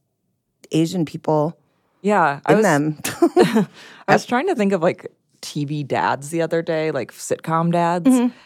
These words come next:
Speaker 2: and I couldn't think of an Asian person until Fresh Off the Boat.
Speaker 1: Oh, right.
Speaker 2: And then I couldn't think of a Latinx person until, like, George, I think George Lopez had a show.
Speaker 1: All American Girl, which was Margaret Cho's show that lasted for, like, two seconds on A B C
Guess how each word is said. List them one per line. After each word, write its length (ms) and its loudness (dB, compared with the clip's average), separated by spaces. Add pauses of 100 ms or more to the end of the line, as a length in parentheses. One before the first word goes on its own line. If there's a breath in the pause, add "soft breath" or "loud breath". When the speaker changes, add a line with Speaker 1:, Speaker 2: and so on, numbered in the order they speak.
(200 loud breath)
Speaker 2:
and 100 0
I 80 2
couldn't 600 -2
think 200 -2
of 100 -2
an 120 -4
Asian 300 -4
person 340 -4
until 440 -4
Fresh 300 -6
Off 200 -4
the 80 -12
Boat. 380 0
Speaker 1:
Oh, 200 6
right. 80 4
Speaker 2:
And 80 4
then 100 2
I 120 0
couldn't 420 -2 (120)
think 320 -2
of 340 0
a 200 2
Latinx 640 -2
person 340 -4
until, 580 -4
like, 180 -4 (160)
George, 440 -8
I 80 -10
think 240 -4
George 240 -8
Lopez 400 -8
had 160 -12
a 40 -12
show. 400 -10 (100)
Speaker 1:
All 160 4
American 420 0
Girl, 220 4
which 120 0
was 140 -6
Margaret 300 0
Cho's 560 0 (180)
show 440 2
that 200 -4
lasted 460 -2
for, 140 -2
like, 300 -2
two 180 -6
seconds 500 -2
on 140 0
A 120 -2
B 140 -2
C 420 -4